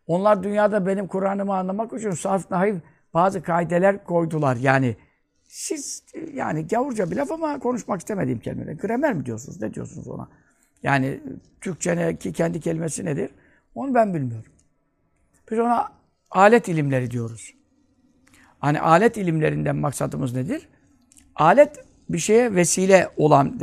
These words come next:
alet kullanıyorsun ya, bu buna alet oldu falan. İşte alet ilmi ne demek?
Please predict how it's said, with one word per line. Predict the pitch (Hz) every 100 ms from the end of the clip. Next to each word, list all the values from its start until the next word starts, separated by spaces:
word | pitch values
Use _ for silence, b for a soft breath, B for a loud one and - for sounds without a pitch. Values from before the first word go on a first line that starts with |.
| -
alet | 143 151 143 -
kullanıyorsun | - 156 160 180 208 254
ya, | 175 120 - _ _ -
bu | 160
buna | 175
alet | 180 170 175 165
oldu | 156 123
falan. | 120 123 107 - b b b b
İşte | 156 -
alet | 180 185 254 262
ilmi | 208 214
ne | 262 214
demek? | 247